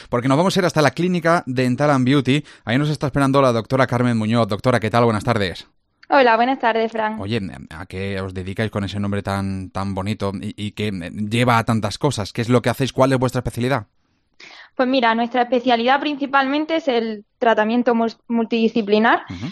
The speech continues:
Speaker 2: para, eh, to-, toda la familia a nivel dental, de estética, y que el paciente, pues, se sienta cómodo desde, desde el primer momento que llega con nosotros.
Speaker 1: Qué fantástico. Eh, equipo humano, yo le he estado echando un vistazo a través de la página web y es increíble, ¿eh? El equipo humano.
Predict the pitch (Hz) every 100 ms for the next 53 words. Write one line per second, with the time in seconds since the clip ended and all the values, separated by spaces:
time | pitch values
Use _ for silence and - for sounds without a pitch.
0 | - - 233 214 214 202 202 - - 220
1 | 208 233 208 _ _ _ _ _ 262 240
2 | 220 220 220 247 285 269 220 220 214 202
3 | 208 262 277 269 262 220 214 - 254 247
4 | 233 254 - - - _ 262 240 233 220
5 | 233 254 262 262 247 233 - 226 220 233
6 | 240 233 247 262 254 214 214 208 196 202
7 | 202 202 202 220 247 220 202 208 202 202
8 | 196 185 185 _ _ - 208 208 220 214
9 | 190 - _ _ 90 82 82 90 98 -
10 | 107 113 110 117 117 110 131 156 143 143
11 | 147 151 131 139 - 143 135 135 135 135
12 | 131 131 131 131 123 120 131 - 123 123
13 | 120 113 110 110 107 110 110 110 110 110
14 | 107 101 113 123 117 107 113 98 98 127
15 | 87 95 95 87 104 104 80